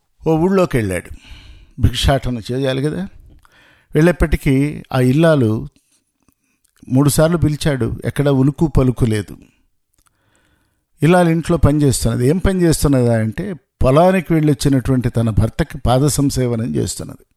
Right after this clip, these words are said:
అందువల్ల రాలే. కాసేపు అయిన తర్వాత ఆయన నిద్రపోయారు. ఆ టైంలో ఈయన ఇంకా భిక్షకి ఇంకో చోటుకి వెళ్ళాలి, అక్కడ అడుగుతున్నాడు ఆయన. ఆవిడ వచ్చింది బయటికి,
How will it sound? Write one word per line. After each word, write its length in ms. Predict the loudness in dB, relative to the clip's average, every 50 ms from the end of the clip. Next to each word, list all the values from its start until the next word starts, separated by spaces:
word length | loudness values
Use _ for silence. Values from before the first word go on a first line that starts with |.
| _ _ _ _ _ _ -12 -6
అందువల్ల 320 | -4 -2 0 0 0 0 -2
రాలే. 300 | -2 -4 -6 -8 -10 -16 _ _ _ _ _ _ _ _ _ _ _ _ _ _ _ _ _ _ _ _ 0
కాసేపు 420 | 0 2 2 2 2 2 2 2 0
అయిన 180 | 0 0 -2
తర్వాత 420 | -2 -2 0 0 0 0 0 0 -2
ఆయన 180 | 0 2 2
నిద్రపోయారు. 640 | 2 2 2 2 0 0 0 -2 -4 -4 -6 -12 -20 -20 _ _ -10 -4 -4
ఆ 60 | -2
టైంలో 520 | -2 0 0 0 0 0 -2 -2 -4 -4
ఈయన 180 | -4 -2 0 0
ఇంకా 260 | 0 0 0 -2 -2
భిక్షకి 540 | -2 -2 -2 -4 -2 -4 -6 -6 -4 -4 -4 -4 -2 -4 -4 -6 -8 -8 -8
ఇంకో 280 | -6 -4 -2 -2 -2
చోటుకి 360 | 0 0 -2 -4 -4 -4 -4
వెళ్ళాలి, 200 | -4 -2 0 0
అక్కడ 240 | -2 -2 -2 0 0
అడుగుతున్నాడు 540 | 2 2 2 0 -2 -2 -4 -4 -4 -4 -4
ఆయన. 220 | -4 -4 -4 -6 -6 -4 -2
ఆవిడ 200 | 0 0 2 0
వచ్చింది 320 | 0 -2 -4 -6 -8 -6
బయటికి, 420 | -6 -8 -8 -8 -8 -10 -10 -14